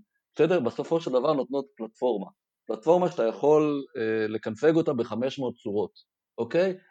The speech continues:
אחד מהעקרונות שלנו זה שאנחנו נותנים שירות, וזה אומר, עוד פעם, לא ניסיון, זה אומר שה-, שהאחריות של ה-detection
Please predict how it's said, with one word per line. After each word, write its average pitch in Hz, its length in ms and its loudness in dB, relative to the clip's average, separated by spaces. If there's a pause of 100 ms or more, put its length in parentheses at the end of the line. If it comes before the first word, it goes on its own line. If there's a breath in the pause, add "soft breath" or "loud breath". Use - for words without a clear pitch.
אחד 175 220 6
מהעקרונות 151 480 0
שלנו 147 460 0
זה 120 100 -10
שאנחנו 117 300 -6
נותנים 135 440 -2 (200)
שירות, 117 420 0 (760)
וזה 110 160 2
אומר, 165 540 0 (200)
עוד 123 120 -6
פעם, 117 140 -2
לא 131 80 -4
ניסיון, 156 260 0
זה 139 60 0
אומר 151 160 -2
שה-, 151 180 -2 (160)
שהאחריות 123 1300 2 (720)
של 113 100 2
ה-detection 165 600 0